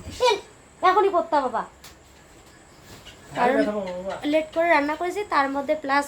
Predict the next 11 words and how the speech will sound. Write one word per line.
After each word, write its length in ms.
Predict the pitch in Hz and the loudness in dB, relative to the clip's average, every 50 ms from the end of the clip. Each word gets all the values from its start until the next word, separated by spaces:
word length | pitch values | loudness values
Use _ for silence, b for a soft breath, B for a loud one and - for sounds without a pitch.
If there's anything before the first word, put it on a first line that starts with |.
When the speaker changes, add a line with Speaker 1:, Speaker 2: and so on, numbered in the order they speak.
| - | -6
Speaker 1:
খুব 120 | - 285 277 | -8 -4 -4
একটা 380 | 277 269 269 285 285 277 269 - | -4 -2 -2 -2 -2 -2 -2 -6
মানে 300 | 240 240 240 220 220 220 | -8 -6 -6 -6 -6 -6
সবজিটা 420 | 220 - 262 233 233 269 269 269 269 | -6 -8 -8 -6 -6 -4 -2 -2 -4
ঘাটাঘাটি 440 | 226 - - 277 269 285 269 294 285 | -4 -4 -2 -2 -2 -2 -2 -2 0
হয়নি, 380 | 269 269 269 247 254 262 262 - - - | 2 2 2 2 0 -2 -4 -8 -10 -10
নাড়াচাড়া 480 | 269 240 247 262 262 262 277 269 269 262 | -6 -2 -2 -2 -2 -2 -2 0 0 0
হয়নি। 300 | 247 254 240 240 247 254 | 0 -2 -2 -2 -2 -2
একবার 320 | 247 240 226 - - 262 262 | -2 -2 -4 -2 -4 -4 -4
শুধু 260 | - 269 254 247 269 | -4 -6 -6 -6 -6
দুপুরবেলা 480 | 262 220 240 254 240 262 254 262 254 | -6 -6 -8 -4 -2 -2 0 0 -2